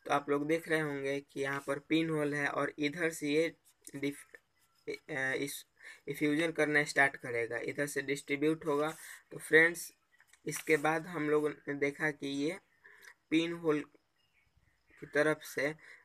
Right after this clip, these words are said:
आते हुए वो पूरा distribute हो चुका। तो friends, इसका example अब आप लोग ले सकते हैं, ए, ए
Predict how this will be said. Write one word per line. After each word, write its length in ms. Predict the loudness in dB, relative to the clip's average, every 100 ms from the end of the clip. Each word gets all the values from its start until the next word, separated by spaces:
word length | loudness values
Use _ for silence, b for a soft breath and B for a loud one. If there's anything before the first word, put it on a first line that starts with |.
| -6
आते 300 | -6 -2 0
हुए 280 | 0 2 2
वो 380 | 0 0 -2 -4 -4
पूरा 220 | -2 -2
distribute 720 | -2 -6 -8 -6 0 2 2 -2
हो 200 | -6 -4
चुका। 360 | -10 -8 -10
तो 160 | -10 -12
friends, 360 | 4 4 4
इसका 280 | -4 -2 2
example 500 | 2 4 0 0 -2
अब 140 | -2 -4
आप 180 | -2
लोग 180 | -2 2
ले 160 | 4 2
सकते 340 | 0 -6 -4
हैं, 100 | -4 -4 -4
ए, 140 | 2 2 0 _ _ _ _ _ _ _ _ B B B B _
ए 140 | 0